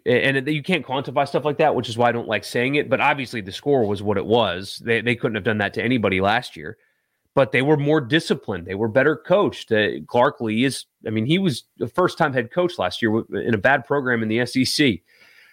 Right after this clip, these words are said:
Um, clearly, he's, he's learned.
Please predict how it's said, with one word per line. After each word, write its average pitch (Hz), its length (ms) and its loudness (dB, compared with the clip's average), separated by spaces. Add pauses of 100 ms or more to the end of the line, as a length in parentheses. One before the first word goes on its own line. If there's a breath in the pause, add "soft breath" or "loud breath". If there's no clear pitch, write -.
(140 soft breath)
Um, 101 420 2 (920)
clearly, 131 760 2 (140)
he's, 104 500 0
he's 98 240 -4
learned. 92 360 0